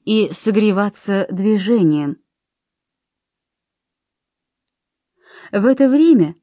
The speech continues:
на небе над Иерусалимом и над Сионом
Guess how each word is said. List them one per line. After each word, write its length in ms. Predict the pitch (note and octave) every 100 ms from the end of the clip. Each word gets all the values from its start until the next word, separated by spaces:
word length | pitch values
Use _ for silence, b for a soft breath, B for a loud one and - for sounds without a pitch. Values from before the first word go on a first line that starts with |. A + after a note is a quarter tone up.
| _ _
на 240 | G#3 G#3+ G#3
небе 520 | G#3 A#3+ C4 G3 F3
над 300 | G3+ G3+ F#3+
Иерусалимом 1040 | - G3+ G3 F#3+ - F#3 E3+ A3 B3 E3+ b b _
и 120 | G3+
над 180 | G3 F3+
Сионом 680 | - F#3 F3 B3 A3 E3